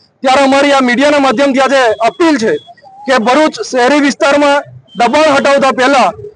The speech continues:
સૌથી પહેલા તો આ રોડ રસ્તાને તૈયાર કરો. ગુજ-, આપણા સમગ્ર ભરૂચ જિલ્લાના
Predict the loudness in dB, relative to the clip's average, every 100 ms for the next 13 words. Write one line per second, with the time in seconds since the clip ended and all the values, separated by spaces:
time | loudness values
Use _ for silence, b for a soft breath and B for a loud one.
0 | -20 -4 0 0 0 0 0 2 2 0
1 | 0 0 0 0 0 0 0 0 0 2
2 | 0 -2 -6 -20 -10 -6 -2 0 0 0
3 | -2 0 0 2 0 -2 -2 -2 -2 -2
4 | 0 0 0